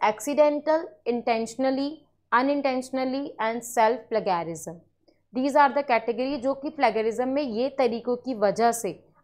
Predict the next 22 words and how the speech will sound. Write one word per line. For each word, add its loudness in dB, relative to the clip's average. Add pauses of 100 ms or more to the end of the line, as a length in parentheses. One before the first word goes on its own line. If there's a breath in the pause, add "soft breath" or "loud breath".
आप 4
प्लेगैरिज्म 0
को -2
चोरी 0
कर -2
सकते -6
हो 0
या 2
मतलब -2
किसी -4
और 4
का 0 (300 loud breath)
स्टफ 4
आइडियाज 6
एक्सचेंज -4
कर -2
सकते -4
हो -2 (180 soft breath)
without 4 (440)
his 0
or 6
her 2